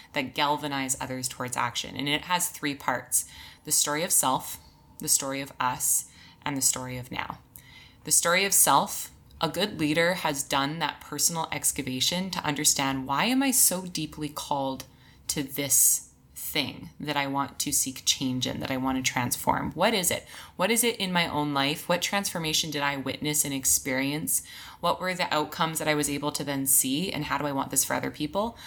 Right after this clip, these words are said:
The story of us is, who am I speaking to? It's a different way of telling a story that we might bring into our practice, whether we're talking to students versus talking to teachers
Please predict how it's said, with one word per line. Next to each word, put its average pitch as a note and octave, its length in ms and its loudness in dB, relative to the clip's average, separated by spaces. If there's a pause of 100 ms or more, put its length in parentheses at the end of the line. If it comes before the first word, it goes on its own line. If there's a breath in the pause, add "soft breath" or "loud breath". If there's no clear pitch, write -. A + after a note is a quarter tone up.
(200 loud breath)
The F3 60 -10
story G3+ 400 2
of G#3 200 -4
us D#3 480 2
is, D#3+ 200 -2
who - 180 0
am D4+ 80 2
I C#4 80 4
speaking G3 440 -2
to? - 260 -4 (800 loud breath)
It's - 420 2
a F#3+ 80 2
different G3+ 600 0 (880)
way F#3+ 300 2
of F3+ 80 2
telling E3+ 300 0
a D#3 40 -2
story F#3 300 2
that D3+ 160 0
we D#3 120 -2
might D3+ 240 0 (200)
bring D#3 200 -2
into D3+ 240 -2
our C#3+ 80 0
practice, G3+ 520 2
whether D#3 200 -2
we're D3+ 100 -2
talking D3+ 360 0
to C#3+ 100 -2
students E3 560 2
versus C3+ 340 2
talking C3 320 0
to B2+ 140 -4
teachers D#3+ 640 2